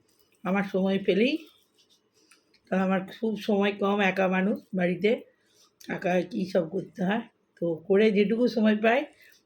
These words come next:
আমি দেখি, বা আমার ভিডিও, আমার ভিডিও করারও বেশি সময় আমি, উম, দিতে পারি না, তো বাড়িতে কাজ থাকে। তো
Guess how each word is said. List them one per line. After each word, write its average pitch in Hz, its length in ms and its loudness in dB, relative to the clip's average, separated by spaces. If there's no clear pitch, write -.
আমি 180 180 -2
দেখি, 165 240 -4
বা 185 80 2
আমার 185 140 2
ভিডিও, 170 240 -2
আমার 208 160 2
ভিডিও 190 280 2
করারও 208 380 6
বেশি 208 180 4
সময় 202 320 2
আমি, 196 140 2
উম, 202 180 0
দিতে 190 260 2
পারি 190 260 2
না, 185 140 2
তো - 120 -4
বাড়িতে 180 360 0
কাজ - 140 -4
থাকে। 185 280 -6
তো 269 100 6